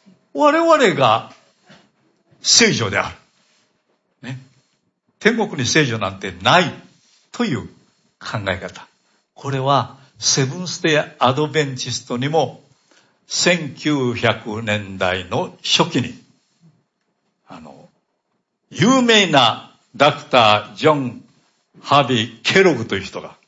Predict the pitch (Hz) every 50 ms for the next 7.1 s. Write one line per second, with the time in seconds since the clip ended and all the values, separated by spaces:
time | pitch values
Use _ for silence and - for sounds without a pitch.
0 | _ _ _ _ _ _ _ _ _ _ _ _ _ _ - - - - 123 123
1 | 151 143 139 147 139 123 123 117 113 123 120 117 110 98 90 85 - - - 160
2 | - 143 113 110 107 85 - - - 87 73 - - - 151 160 151 - 127 110
3 | 120 113 - - - 98 82 85 87 - _ _ _ _ - _ _ _ _ _
4 | _ _ _ _ _ _ _ - - - 147 175 196 202 190 - - - 185 175
5 | 151 156 165 165 - - - - - - - 160 190 226 233 233 - - - 240
6 | 220 202 190 - 143 143 131 120 123 151 180 170 - 127 110 - 107 - - -
7 | - -